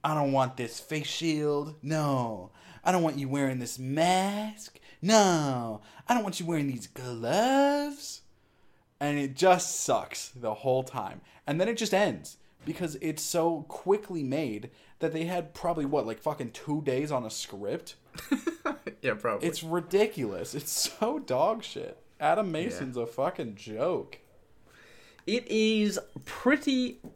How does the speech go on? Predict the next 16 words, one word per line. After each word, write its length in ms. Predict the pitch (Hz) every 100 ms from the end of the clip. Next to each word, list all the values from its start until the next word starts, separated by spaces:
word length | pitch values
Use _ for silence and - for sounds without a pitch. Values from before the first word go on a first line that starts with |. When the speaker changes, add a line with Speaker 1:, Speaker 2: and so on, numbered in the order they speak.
| - - - _ -
Speaker 2:
fucking 520 | 214 208 208 202 185
horrible, 640 | 165 139 131 120 127 123 -
that's 260 | 135 131
for 140 | - 120
sure. 400 | - 107 113 - - - - -
Um, 440 | 202 208 208 208 - _ _ _ _ _ _ _ _
my 400 | 214 294 392 392 - _ _ 214
number 240 | 247 262
two 200 | - 226
is 140 | 208
a 20 | 196
film 280 | 226 208
that 120 | 170 147
we 200 | 214 240
have 160 | 208
talked 380 | - 170 160